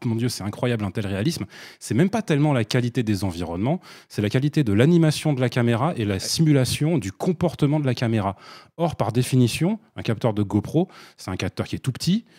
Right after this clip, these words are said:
Speaker 1: C'est un capteur qui doit être chahuté dans tous les sens. Donc, c'est pas un capteur de très grande qualité. C'est un capteur qui a une dynamique très basse. C'est un capteur qui permet de tartiner. Là, il y a, il y a eu, il y a, il y a deux cents tonnes de motion blur environ dessus.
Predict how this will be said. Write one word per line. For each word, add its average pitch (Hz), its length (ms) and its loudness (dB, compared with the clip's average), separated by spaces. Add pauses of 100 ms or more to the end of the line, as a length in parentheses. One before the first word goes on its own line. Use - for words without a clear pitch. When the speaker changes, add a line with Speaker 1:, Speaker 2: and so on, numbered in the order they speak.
(200)
Speaker 1:
C'est - 80 -8
un 92 80 -2
capteur 104 540 0
qui - 160 -8
doit 98 120 -2
être 95 120 -4
chahuté 107 340 2
dans 101 140 0
tous - 80 -6
les 107 60 -2
sens. 202 140 -2
Donc, 151 140 -2
c'est - 140 -4
pas 196 180 -4
un 208 60 0
capteur 147 320 -2
de 131 60 -2
très 123 180 -4
grande 120 160 -2
qualité. 117 240 -2
C'est - 100 -8
un 92 60 -6
capteur 139 240 -4
qui - 80 -4
a - 20 -2
une 92 140 -4
dynamique 143 520 4
très 123 220 -4
basse. 135 360 -2 (380)
C'est - 120 -8
un - 80 0
capteur 143 320 2
qui - 120 -4
permet 147 380 2
de 107 140 -4
tartiner. 175 840 -2
Là, 117 100 0
il 110 60 -2
y 107 60 0
a, 107 40 0
il 110 80 -4
y 101 60 -2
a - 20 0
eu, 101 120 0
il 98 80 -4
y 101 80 -2
a, 92 100 -6
il 95 80 -6
y 98 80 -6
a 92 60 -6
deux 98 160 0
cents 160 200 -2
tonnes 151 220 2
de 127 100 2
motion 123 300 2
blur 123 300 2
environ 110 320 0
dessus. 104 340 -4